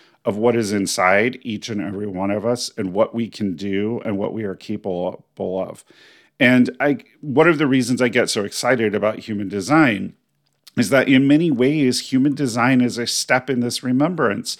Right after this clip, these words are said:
We remember that all of the things that make us unique and different are actually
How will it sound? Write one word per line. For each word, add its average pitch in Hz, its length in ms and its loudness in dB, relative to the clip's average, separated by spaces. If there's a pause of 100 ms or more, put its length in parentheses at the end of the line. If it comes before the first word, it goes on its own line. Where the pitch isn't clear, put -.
(340)
We 131 240 2
remember 135 840 4 (360)
that 123 140 4
all 147 240 6
of 151 140 -2
the 135 100 2
things 139 640 0
that 101 180 -2
make 120 220 0
us - 280 -2
unique 110 880 -2
and 110 180 0
different 143 520 2
are - 180 4
actually 120 720 -2